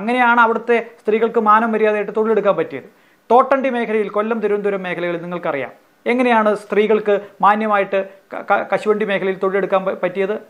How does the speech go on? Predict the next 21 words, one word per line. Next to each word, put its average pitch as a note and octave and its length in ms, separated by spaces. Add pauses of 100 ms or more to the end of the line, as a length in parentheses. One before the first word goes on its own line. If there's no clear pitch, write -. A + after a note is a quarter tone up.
തൊഴിലാളികൾ C4 420 (120)
സംഘടിച്ച് C#4 460
ശക്തരായിട്ട് A#3+ 440
ചേർത്ത് A3+ 280
നിന്നുകൊണ്ടാണ്. E3 400 (400)
ഞ-, G#3 180
കാസർഗോഡ്, C4 520
കണ്ണൂർ A3+ 320
ജില്ലകളിലുള്ള G3+ 540
ബീഡി C4+ 280
തൊഴിലാളികൾ D#3+ 420 (420)
തൊഴിലിന് C4 380
പോകുമ്പോൾ A#3 380 (420)
അത്തരത്തിലുള്ള B3 560 (220)
മുതലാളിമാർ B3 600 (100)
എല്ലാ A3 220 (140)
മേഖലയിലും A#3 520
സ്ത്രീകളെ G#3+ 520 (120)
ചൂഷണം G#3+ 460
ചെയ്യാൻ G3+ 260 (480)
സംഘടിതമായി A#3 720